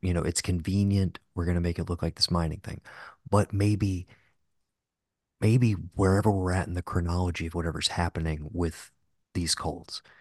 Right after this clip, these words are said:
is like, no, what was, you know, what was discovered in Louisiana, what, uh, oh my gosh, what was our actual, our actual main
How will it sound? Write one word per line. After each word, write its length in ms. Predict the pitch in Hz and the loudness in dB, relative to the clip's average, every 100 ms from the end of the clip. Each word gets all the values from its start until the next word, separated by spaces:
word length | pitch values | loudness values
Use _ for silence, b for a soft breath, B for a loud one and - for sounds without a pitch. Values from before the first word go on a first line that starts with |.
| b - | b -2
is 240 | 90 82 | 0 0
like, 260 | 82 82 _ _ _ _ _ - | -2 -6 _ _ _ _ _ -2
no, 440 | 95 98 85 98 - _ _ _ - | 4 4 2 -10 -18 _ _ _ -2
what 200 | 92 - | 0 0
was, 240 | 87 - - - | 2 0 0 -2
you 120 | 98 | 0
know, 120 | 82 80 | 0 -2
what 160 | 92 78 | -4 -4
was 160 | 82 | -4
discovered 800 | - - - 95 87 80 78 - _ _ _ _ _ - | -2 0 0 0 -2 -4 -8 -12 _ _ _ _ _ 0
in 480 | 87 80 80 80 - - | 0 0 -4 -8 -14 -8
Louisiana, 840 | 92 87 78 78 85 80 73 80 - _ _ _ _ _ _ _ - | -2 0 0 0 0 0 -2 -10 -14 _ _ _ _ _ _ _ -2
what, 300 | 87 78 - - | 0 0 -4 -2
uh, 420 | 85 76 73 80 82 _ _ _ _ _ _ _ _ _ _ _ _ _ _ _ _ _ _ _ _ _ _ _ _ _ _ 101 | 0 0 -2 -8 -14 _ _ _ _ _ _ _ _ _ _ _ _ _ _ _ _ _ _ _ _ _ _ _ _ _ _ -6
oh 80 | |
my 100 | 90 78 | -6 -6
gosh, 240 | 78 - - | -8 -4 0
what 100 | 92 | 0
was 140 | 92 | 2
our 120 | 90 | 0
actual, 640 | 85 82 - 80 78 82 - _ _ _ _ _ _ _ _ _ _ _ - 92 | 0 -2 -2 -4 -6 -8 -16 _ _ _ _ _ _ _ _ _ _ _ -6 -2
our 60 | |
actual 240 | 85 - 82 | -2 0 0
main 480 | 85 82 82 82 | 2 2 0 -2